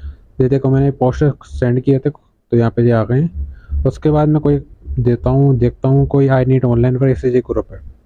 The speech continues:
ठीक है। तो इस group में मैं जाता हूँ। जाने के बाद मैं क्या करूँगा, यहाँ पर देखते हैं, राइट something पब्लिक post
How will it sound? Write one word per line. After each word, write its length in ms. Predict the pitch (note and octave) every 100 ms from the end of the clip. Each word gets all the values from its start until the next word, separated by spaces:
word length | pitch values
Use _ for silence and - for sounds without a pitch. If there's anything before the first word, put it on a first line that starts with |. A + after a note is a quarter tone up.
| _ _ _
ठीक 100 | D#3+
है। 60 | C#3 - _ _ _ - -
तो 60 |
इस 180 | D3 E3
group 220 | E3+ E3
में 120 | E3+ F3
मैं 120 | E3
जाता 300 | B2+ A#2 B2+
हूँ। 240 | D#3 C#3
जाने 340 | A2 B2 C3+ D#3+
के 80 | E3
बाद 160 | D#3+
मैं 140 | D#3 D#3
क्या 120 | D#3
करूँगा, 440 | C#3 B2+ B2 D3+ - _ -
यहाँ 180 | - A#2
पर 120 | C3+
देखते 320 | B2 - -
हैं, 140 | C#3+ F3 - - _ -
राइट 260 | - A#2+ B2+
something 400 | C3 B2+ D3 D3
पब्लिक 360 | B2+ B2+ C#3+
post 240 | - C#3